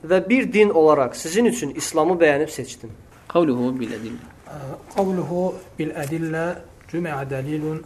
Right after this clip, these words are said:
Speaker 3: və huvə mə, e, yurşidu iləl mətlub. Vəl ədillətu alə mərifəti dəlikə səmiyyətun və əqliyyə.
Speaker 2: Birinci, qavluhu bil ədillə cəm'u dəlilin və huvə mə yurşidu iləl mətlub.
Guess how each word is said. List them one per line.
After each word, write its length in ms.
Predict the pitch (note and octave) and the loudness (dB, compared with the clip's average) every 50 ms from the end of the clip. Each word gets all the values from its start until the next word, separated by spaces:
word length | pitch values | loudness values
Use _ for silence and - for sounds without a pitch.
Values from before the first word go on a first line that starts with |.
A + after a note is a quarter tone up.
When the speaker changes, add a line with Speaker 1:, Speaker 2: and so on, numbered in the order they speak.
| - - | -10 -8
Speaker 3:
və 160 | C#3+ C3 C3 - | -8 -8 -6 -6
huvə 200 | D3+ D3+ D3 C#3 C3 C3+ | -4 -4 -4 -4 -4 -6
mə, 240 | C#3 D3 D3 D#3 - - - - - - - - - - - - - - - | -6 -6 -6 -8 -8 -12 -20 -20 -20 -20 -20 -20 -20 -20 -20 -20 -20 -18 -16
e, 40 | B2+ B2 A#2+ A#2 A#2+ - - - - D#3 D3+ - - | -14 -14 -14 -14 -16 -20 -20 -18 -14 -14 -14 -10 -8
yurşidu 540 | C#3+ D3+ D#3 D#3 - - D3 C3+ D3 D3+ | -6 -4 -4 -6 -6 -8 -8 -6 -6 -6
iləl 360 | D3 - C3+ C3+ C3+ C3+ B2+ B2+ | -6 -8 -8 -8 -6 -6 -6 -8
mətlub. 420 | B2+ B2+ - - B2 A#2 A2 A#2 - - - - - - - - - - - - - - - - - - | -8 -10 -10 -12 -10 -10 -10 -12 -14 -20 -20 -20 -20 -20 -20 -20 -20 -20 -20 -20 -20 -20 -20 -20 -10 -8
Vəl 120 | C#3 C#3+ | -6 -6
ədillətu 600 | C#3+ C#3+ C#3+ D3+ E3 E3+ E3+ D#3+ D#3 E3 E3 D#3+ D3 | -4 -6 -4 -4 -2 -2 -2 -2 -2 -4 -6 -6 -4
alə 380 | C#3+ C#3+ C#3+ C#3+ C#3 C#3 - - | -2 -2 -2 -2 -2 -4 -6 -8
mərifəti 600 | C#3+ C#3+ D3+ D3 D3 D#3 - E3 D3 B2+ C3+ B2+ C3 | -8 -6 -6 -6 -6 -8 -6 -6 -4 -4 -4 -2 -2
dəlikə 600 | C#3+ C#3+ C#3+ C3+ C3 C3+ C#3+ C#3+ C#3+ D3+ D3+ D3+ - - - - - - | 0 0 0 -2 -4 -4 -2 -2 -2 -2 -4 -6 -10 -20 -20 -20 -20 -16
səmiyyətun 840 | - - D#3 C3 B2 C3 B2+ D3 D3 D3+ D3 C#3 C3+ - D3+ D3+ C#3 | -12 -8 -8 -8 -8 -8 -8 -8 -6 -4 -4 -6 -6 -6 -10 -8 -6
və 120 | C3+ C3 A#2+ | -6 -6 -8
əqliyyə. 440 | A#2 - A#2+ A#2+ A#2+ A#2+ G#2+ F#2+ F#2 F#2 - - - - _ - | -8 -10 -10 -10 -8 -8 -8 -10 -12 -14 -16 -20 -20 -20 _ -8
Speaker 2:
Birinci, 380 | A#2 A2+ A#2 A#2+ A#2 D3 D3 C#3+ | -6 -4 -4 -4 -4 -4 -6 -2
qavluhu 400 | - D3+ D#3 D3+ C3 B2 B2+ B2 | 0 2 2 2 2 2 0 0
bil 80 | B2+ A#2+ | 0 0
ədillə 460 | A2+ A#2 B2 B2+ C3 C3 C3+ D3 D#3+ D#3 D3 A#2 A2+ B2 | 0 0 0 0 2 2 2 2 2 2 0 -2 -6 -4
cəm'u 480 | C#3 D3+ E3+ F3+ F3+ F3+ D3 D3+ F3+ E3 | -2 -2 0 -2 -4 -6 -6 -6 -4 0
dəlilin 640 | D3 D#3 D#3 D#3 C#3+ C3+ A#2+ G#2+ G2 F#2 F#2+ F#2+ F2 - - - - - - - - _ _ - | 2 2 4 4 4 2 2 0 -2 -6 -10 -12 -14 -16 -20 -20 -20 -20 -20 -20 -20 _ _ -6
və 120 | A#2+ B2 C3 D3 | -4 -4 -2 -2
huvə 100 | D#3 C#3 | -2 0
mə 140 | C3 C#3+ D3+ D#3+ | 0 0 0 0
yurşidu 500 | E3+ E3 D#3 - - - C3+ C3+ C#3 - | 0 -2 -2 -4 -4 -4 -4 -4 -4 -4
iləl 240 | - D3+ C#3 C3+ B2 | -2 0 2 2 2
mətlub. 380 | A#2 G#2+ G#2 - - G2 F#2 | 0 -2 -6 -10 -12 -14 -14